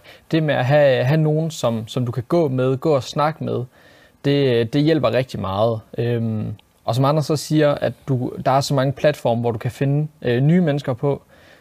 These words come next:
som, øh, som man måske kan, kan danne sig et tæt bånd med, snakke sammen. Øhm, hvis I snakker rigtig godt sammen, så, øh, lav det til en fast ting måske. Øhm, mig og Anders for eksempel, vi har, vi har været rigtig mange gange ude at gå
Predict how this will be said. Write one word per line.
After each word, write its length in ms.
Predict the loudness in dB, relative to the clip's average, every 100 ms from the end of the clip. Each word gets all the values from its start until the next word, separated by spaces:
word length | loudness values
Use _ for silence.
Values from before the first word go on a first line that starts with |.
| -8
som, 300 | 0 0 2
øh, 160 | 0
som 140 | 0 -2
man 180 | 0
måske 320 | 0 0 -2 -2
kan, 340 | 0 0 0
kan 160 | -2 0
danne 220 | 0 2
sig 80 | 0
et 80 |
tæt 200 | 0 -4
bånd 240 | 0 0 2
med, 140 | -2 -4 -12 -20 -20 -18
snakke 360 | -4 -2 0
sammen. 280 | 0 0 0 -6 -16 _ _ -4
Øhm, 460 | 2 2 2 0 -4
hvis 280 | 0 0 0
I 40 |
snakker 400 | 0 0 0 0
rigtig 260 | -2 0 2
godt 140 | 2
sammen, 380 | 2 0 0 -6 -12 -16
så, 340 | -2 2 4
øh, 340 | 4 2 0 -6 -12 _ _
lav 160 | -2 0
det 100 | 0
til 140 | -2 -4
en 60 |
fast 300 | 0 0 0
ting 220 | -4 -2
måske. 340 | -2 -2 -4 -6 _ _ _ _ -10 0
Øhm, 440 | 2 2 0 -6 -10 -4
mig 180 | 2 4
og 60 |
Anders 200 | 2 0
for 60 | -2
eksempel, 360 | -2 0 0 0
vi 80 |
har, 360 | 2 2 2 0
vi 80 | 0
har 80 | 0
været 160 | 0
rigtig 200 | -4 -4
mange 160 | -4 -2
gange 300 | -2 -2 -2
ude 160 | 0
at 60 | 0
gå 220 | 0 -2